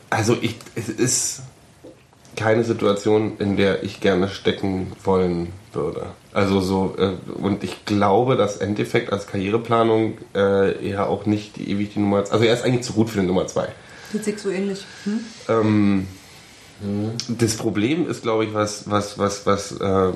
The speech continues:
Speaker 1: bei ihm ist und, äh, mit Union ist gerade wirklich, also das, was man, was wir vorhin ja auch,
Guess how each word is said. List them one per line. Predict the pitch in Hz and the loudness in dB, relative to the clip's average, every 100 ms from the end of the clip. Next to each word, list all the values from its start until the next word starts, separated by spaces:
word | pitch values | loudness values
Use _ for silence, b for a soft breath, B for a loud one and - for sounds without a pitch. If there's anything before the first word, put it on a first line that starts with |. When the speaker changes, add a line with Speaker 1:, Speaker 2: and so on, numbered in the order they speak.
| 90 95 | -2 0
Speaker 1:
bei | 95 | 2
ihm | 98 113 143 | 4 4 4
ist | 139 139 - | 4 2 0
und, | 101 98 - - | 0 0 -4 -2
äh, | 92 - 104 | -2 0 -4
mit | 90 95 82 92 | 0 0 0 0
Union | 85 95 101 127 151 | 2 4 6 4 2
ist | 113 - | -2 -2
gerade | 98 101 107 101 | 0 2 2 0
wirklich, | - 104 95 | -2 -2 0
also | 101 | 0
das, | 98 - | -2 -2
was | 101 101 | 0 2
man, | 98 98 95 - - | 4 2 0 -6 -6
was | 98 - | -6 -2
wir | 92 | -2
vorhin | 98 107 | 2 4
ja | 104 | 4
auch, | 95 | 2